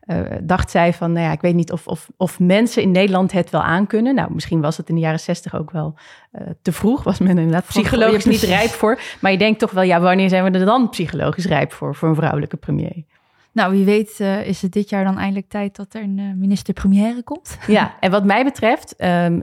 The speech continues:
Speaker 1: is het een begin van een reeks. Dus, want het gevaar is dat als zij het niet goed doet, eh, dat mensen dan zeggen van: "Ja, goh, ze had misschien inderdaad wat langer door moeten rijpen als minister." En dan straalt dat slecht op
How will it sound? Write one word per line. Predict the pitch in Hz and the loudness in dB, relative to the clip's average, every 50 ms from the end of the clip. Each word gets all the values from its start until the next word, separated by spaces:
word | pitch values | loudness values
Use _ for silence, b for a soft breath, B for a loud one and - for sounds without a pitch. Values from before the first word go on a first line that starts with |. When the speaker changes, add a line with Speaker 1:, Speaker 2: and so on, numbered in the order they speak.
| - _ | -6 _
Speaker 1:
is | - - 185 185 | -4 -2 -2 0
het | - 185 - - - - | -2 -4 -4 -6 -6 -2
een | 180 175 175 170 - | 0 2 2 2 0
begin | - - - 220 202 202 | 0 0 2 2 2 4
van | 185 202 185 | 4 4 2
een | 185 180 | 2 2
reeks. | 170 180 180 202 269 285 - - - - | 2 4 2 2 2 0 -4 -10 -12 -6
Dus, | 175 175 175 - - - - | -4 -4 -4 -4 -6 -12 -10
want | - 175 180 160 - | -6 -6 -6 -6 -6
het | - - - - _ | -12 -20 -20 -18 _
gevaar | - - 202 - 196 190 196 - | -8 -6 -2 0 0 0 0 0
is | - 175 170 - | 0 -2 -2 -2
dat | - 175 170 170 - - b b b b | -2 -2 -2 -2 -6 -16 b b b b
als | b 165 165 - - | b -2 -2 -2 0
zij | - 180 180 | 0 2 2
het | 180 175 | 2 0
niet | - 165 156 | 0 -2 -2
goed | - - 185 156 | -2 -2 -2 0
doet, | 156 247 294 311 - - - B B B B B B B | 2 2 2 0 -2 -6 -20 B B B B B B B
eh, | - - 180 180 170 180 | -12 -8 -6 -6 -6 -4
dat | 156 165 165 165 | -2 -2 0 0
mensen | 175 165 170 - - | 0 0 -2 -2 -4
dan | 175 170 | -6 -4
zeggen | - 185 175 - - | -4 -4 -6 -6 -6
van: | - 180 175 170 | -6 -4 -2 -2
"Ja, | 170 196 190 185 185 175 160 B B B B B B | -2 -2 -2 -2 -2 -2 -4 B B B B B B
goh, | B - 208 190 | B -2 -2 0
ze | 175 | 2
had | 180 175 - | 0 0 2
misschien | 202 180 - - 180 | 0 0 0 0 2
inderdaad | 165 165 180 175 180 185 208 226 | 2 4 4 4 4 2 2 2
wat | 226 233 214 | 0 0 0
langer | 226 220 220 220 214 | 2 2 2 2 4
door | 208 208 214 | 4 4 4
moeten | 214 214 208 214 | 2 2 2 0
rijpen | 196 196 196 208 202 - 208 | 2 2 2 2 2 0 0
als | - 185 190 | 0 0 0
minister." | - 196 190 190 196 202 - - 190 208 233 254 - | 0 2 2 2 2 0 -2 -4 -4 -2 -2 -2 0
En | - 180 | 0 2
dan | 180 180 | 2 2
straalt | - - 190 180 185 | 0 0 0 0 0
dat | 202 175 | -2 -4
slecht | - - 180 - - | -4 -4 -4 -2 -2
op | 190 180 | -4 -6